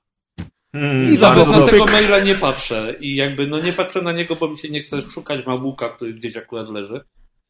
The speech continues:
Speaker 3: Ja, ja myślę, że ten komputer do grania wróci do, do życia na co, na co dzień do domu, bo granie na kompie to jest coś innego niż konsola, tam się gra w inne tytuły i w ogóle. E, ale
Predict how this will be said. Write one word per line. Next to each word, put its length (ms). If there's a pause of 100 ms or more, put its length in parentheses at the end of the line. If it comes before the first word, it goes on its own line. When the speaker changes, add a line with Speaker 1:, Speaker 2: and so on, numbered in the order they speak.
(100)
Speaker 3:
Ja, 120
ja 140
myślę, 220
że 100
ten 180
komputer 420
do 100
grania 260
wróci 460
do, 120 (340)
do 240
życia 380
na 100
co, 120 (100)
na 120
co 140
dzień 200
do 80
domu, 360 (380)
bo 80
granie 320
na 100
kompie 360
to 160
jest 220
coś 220
innego 360
niż 140
konsola, 400
tam 180
się 100
gra 140
w 80
inne 260
tytuły 380
i 100
w 40
ogóle. 320 (680)
E, 220
ale 240